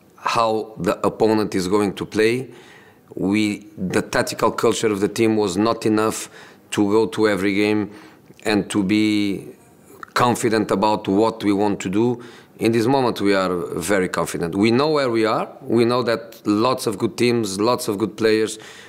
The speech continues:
We can lose any match, but the feeling of, "I go to this game, I'm not interested in know how they are going to play.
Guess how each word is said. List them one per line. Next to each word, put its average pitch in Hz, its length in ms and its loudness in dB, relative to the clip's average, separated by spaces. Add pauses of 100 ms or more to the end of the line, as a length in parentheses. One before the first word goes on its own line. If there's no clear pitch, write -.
(140)
We 110 120 2
can 117 300 2
lose 131 240 0
any 113 180 0
match, 117 400 -2 (380)
but 104 240 -2
the 107 80 4
feeling 120 440 0
of, 104 320 -2
"I 107 140 0
go 117 160 2
to 117 160 -4
this 110 240 0
game, 90 460 0
I'm 117 180 2
not 127 220 0
interested 101 560 -2
in 101 180 2
know 113 320 0
how 117 240 0
they 117 140 -2
are 107 80 0
going 98 240 -2
to 90 100 -6
play. 82 320 -4